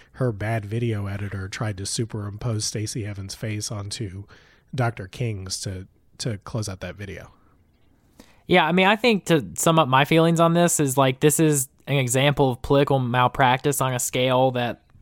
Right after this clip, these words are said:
Speaker 2: I've rarely see <laughs> on state or federal politics, just the whole, the whole thing. And I think that is the clearest explanation for it because,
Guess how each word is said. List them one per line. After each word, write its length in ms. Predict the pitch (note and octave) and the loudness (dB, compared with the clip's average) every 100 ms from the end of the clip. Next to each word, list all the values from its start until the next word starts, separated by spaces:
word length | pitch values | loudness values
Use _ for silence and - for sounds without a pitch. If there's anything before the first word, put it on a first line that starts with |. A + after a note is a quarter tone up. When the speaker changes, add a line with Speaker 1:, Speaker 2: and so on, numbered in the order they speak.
| _ _ _ | _ _ _
Speaker 2:
I've 380 | A#2+ B2 A#2+ A#2 _ - | -6 -4 -6 -12 _ -14
rarely 460 | B2 C3 C3 C3 A#2 | -6 -2 0 0 0
see 520 | - B2+ C#3 F3+ F#3+ - - - | 0 0 2 4 2 -2 -12 -10
<laughs> 360 | - - - - | -12 -12 -14 -2
on 400 | C3+ C3+ C3 C3 | 2 4 4 0
state 360 | - C3+ C#3 - | 0 2 2 2
or 280 | B2 C3+ C3+ | 2 2 2
federal 340 | B2 C3 C#3 | 2 4 4
politics, 720 | D3+ D3+ F#3 F#3 - - - - | 4 4 4 2 0 -4 -6 -2
just 240 | C3+ C3 | -2 2
the 120 | C3+ | 4
whole, 440 | B2 D3+ D3 C#3+ C3 C3 | 6 8 8 8 6 2
the 80 | |
whole 180 | B2+ C#3 | 4 4
thing. 360 | B2+ A#2 D#2+ F#2+ - | 4 0 -2 -8 -8
And 280 | A2+ A#2 A#2+ | -4 0 2
I 60 | A#2+ | 2
think 220 | D3 C3 | 2 2
that 160 | C#3 C#3+ | 4 2
is 140 | B2 | 0
the 80 | A#2+ | -2
clearest 600 | - C3+ B2 A#2 - - _ _ _ _ _ _ _ _ _ - - | 0 2 2 2 -2 -6 _ _ _ _ _ _ _ _ _ -20 -4
explanation 640 | C3 - A#2 G#2 A2 - D3 | -2 -2 -2 -2 -2 -2 0
for 260 | D#3+ E3+ F3 | 4 6 6
it 120 | C#3 | 4
because, 720 | C3 C#3 C3+ C3 B2+ B2 - | 0 4 6 6 4 2 -2